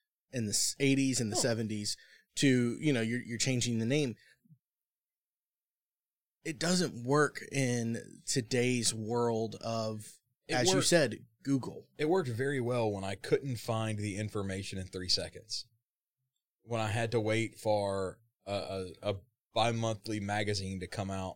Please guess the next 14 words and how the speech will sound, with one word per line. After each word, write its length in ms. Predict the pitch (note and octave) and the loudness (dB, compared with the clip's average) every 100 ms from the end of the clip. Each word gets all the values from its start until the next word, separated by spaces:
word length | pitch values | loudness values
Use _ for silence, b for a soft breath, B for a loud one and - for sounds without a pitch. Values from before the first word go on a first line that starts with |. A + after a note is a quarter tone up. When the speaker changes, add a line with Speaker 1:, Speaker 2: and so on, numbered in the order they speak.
| - | -6
Speaker 2:
that 100 | G2 | -4
I 100 | F#2+ | -2
had 140 | G#2 | -2
to 60 | G2 | -2
go 180 | G#2 G#2 | -2 -2
to 140 | G2+ | 0
a 40 | F#2+ | 0
specialized 560 | - G#2+ A2+ G2 F#2 | 2 0 0 -4 -2
store 280 | - G#2 G#2 | -2 -2 -2
to 60 | F#2+ | -4
get. 420 | F2 G2+ F#2 - _ _ _ _ _ | -6 -4 -4 -6 _ _ _ _ _
Speaker 1:
Yeah. 140 | - - _ _ _ _ G2+ F#2+ | -16 -16 _ _ _ _ -20 -4
Speaker 2:
That 300 | G#2+ G#2 F#2+ - _ _ _ | 0 0 -2 -10 _ _ _
had 520 | - A#2 A#2 A2+ G#2 | -4 0 2 2 0